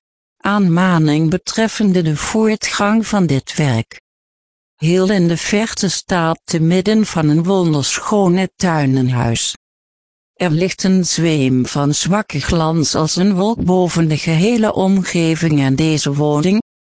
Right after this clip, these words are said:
die door licht doorstroomd wordt en er prachtig uitziet, is klaar voor opname en wacht op zijn bewoner.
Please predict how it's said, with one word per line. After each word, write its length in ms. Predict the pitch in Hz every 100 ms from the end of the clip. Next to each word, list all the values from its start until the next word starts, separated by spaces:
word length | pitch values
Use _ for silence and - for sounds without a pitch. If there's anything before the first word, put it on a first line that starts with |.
| _ _
die 160 | 190 180
door 200 | 180 165
licht 320 | 156 156 -
doorstroomd 960 | 160 151 - - - 196 175 151 139
wordt 320 | - 135 127 -
en 200 | 160 175
er 120 | 202
prachtig 760 | - - 214 - - 185 -
uitziet, 800 | - 202 196 - - 220 - - - _ _ _
is 240 | 190 175
klaar 460 | - 175 160 151 143
voor 280 | - 190 175
opname 720 | - 214 - 208 214 208 214
en 240 | 196 170
wacht 320 | 165 196 - -
op 120 | 147
zijn 260 | - 160
bewoner. 680 | 156 170 160 196 175 139 -